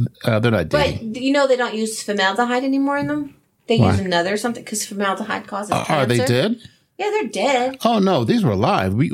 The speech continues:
Speaker 1: uh, we used to pith the frogs, like, shove a needle down in their spinal cord and have
Speaker 2: Oh,
Speaker 1: 'em
Speaker 2: no.
Speaker 1: stretch out and cut 'em
Speaker 2: That's
Speaker 1: open.
Speaker 2: really old. I didn't even do that, David.
Speaker 1: Oh, yeah. Oh,
Speaker 2: All the
Speaker 1: thanks.
Speaker 2: animals I dissected were dead.
Speaker 1: Already dead? No.
Speaker 2: Mm-hmm. In the stinky formaldehyde, you, yeah. You'd have, like, a headache afterwards, you know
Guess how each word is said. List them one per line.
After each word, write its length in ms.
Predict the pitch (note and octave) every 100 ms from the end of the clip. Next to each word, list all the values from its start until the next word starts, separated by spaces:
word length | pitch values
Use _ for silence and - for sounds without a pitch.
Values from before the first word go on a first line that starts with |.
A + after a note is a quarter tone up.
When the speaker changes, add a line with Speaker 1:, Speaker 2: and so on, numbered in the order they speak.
| C3 -
Speaker 1:
uh, 160 | C3 A#2
we 60 |
used 140 | G3+ -
to 80 | F#2+
pith 380 | - C#3 D3
the 80 | -
frogs, 500 | G#2+ B2 A2+ A#2+ A#2+
like, 180 | G#2+ F#2+
shove 360 | - - B2 A2
a 60 | G2+
needle 320 | A2 A#2 A#2+
down 260 | A2+ G#2+
in 160 | G#2+ G#2
their 300 | G2 F2+ F2+ - - - -
spinal 440 | - - A2+ A#2+
cord 380 | - B2+ B2+ C#3+
and 280 | - E2+ - _ - -
have 100 | -
Speaker 2:
Oh, 40 |
Speaker 1:
'em 60 | A2+
Speaker 2:
no. 120 | -
Speaker 1:
stretch 220 | A#3+ A#2+
out 240 | A#2 B2+ A2+
and 120 | F#2
cut 120 | - B2+
'em 80 | A#2
Speaker 2:
That's 120 | B2+
Speaker 1:
open. 140 | D3
Speaker 2:
really 260 | B3+ B3 G#3+
old. 180 | E3+ F3
I 140 | G#3
didn't 160 | A#3+ A#3
even 180 | G#3
do 180 | G3 F#3
that, 220 | E3 D3+
David. 220 | - C#3+ D#3+
Speaker 1:
Oh, 140 | A#2+
yeah. 180 | D#2+ D#2 -
Oh, 60 | -
Speaker 2:
All 100 | B3+
the 100 | -
Speaker 1:
thanks. 140 | C4+
Speaker 2:
animals 240 | C4 B3+ A#3
I 220 | A3 G#3
dissected 840 | G3+ G3+ G#3 G3 F#3+ E3+ D#3+ -
were 80 | F3
dead. 140 | E3+ F3+
Speaker 1:
Already 340 | A2+ A2 G#2
dead? 360 | G2+ G2+ G2+ -
No. 120 | - F2+
Speaker 2:
Mm-hmm. 200 | - G3
In 180 | A#3 A3
the 100 | G#3
stinky 340 | - A3+ A#3
formaldehyde, 640 | A#3 A3+ G#3 G3+ G#3 G3+
you, 160 | F#3+ F3+
yeah. 280 | F#3+ F3 C#3 - _ _ _ _
You'd 160 | G#3+
have, 180 | G#3+ A3
like, 160 | G#3+ G#3
a 60 |
headache 400 | G3 G#3 G3+ G3+
afterwards, 760 | G3+ F#3 F#3 F#3 F3+ F3 F3 E3+
you 80 | F#3
know 320 | E3 D#3+ E3